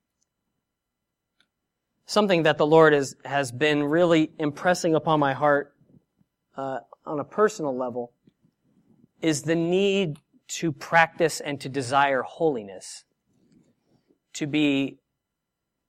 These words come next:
to be seeking purity in my own heart and mind and lifestyle at a greater level.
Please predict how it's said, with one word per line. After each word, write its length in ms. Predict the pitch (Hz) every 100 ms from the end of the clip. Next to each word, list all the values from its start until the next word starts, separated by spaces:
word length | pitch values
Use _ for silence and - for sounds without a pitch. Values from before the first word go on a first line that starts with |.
| _ _ _ _ _ _ _ _ _ _ _ _ _
to 120 | 196
be 120 | 175
seeking 760 | - - 220 220 220 202 185 - _ _ _
purity 600 | - 190 185 160 139 131
in 220 | 139 143 135
my 180 | 135
own 480 | 139 143 139 131 123
heart 460 | 120 - 185 170 -
and 160 | 143 135
mind 500 | 139 143 143 143 131
and 220 | 139 131
lifestyle 600 | 123 127 127 - 95 87 _ _ _ _ _ _ _ _ -
at 120 | 156
a 40 | 156
greater 360 | 147 175 156
level. 340 | 147 135 95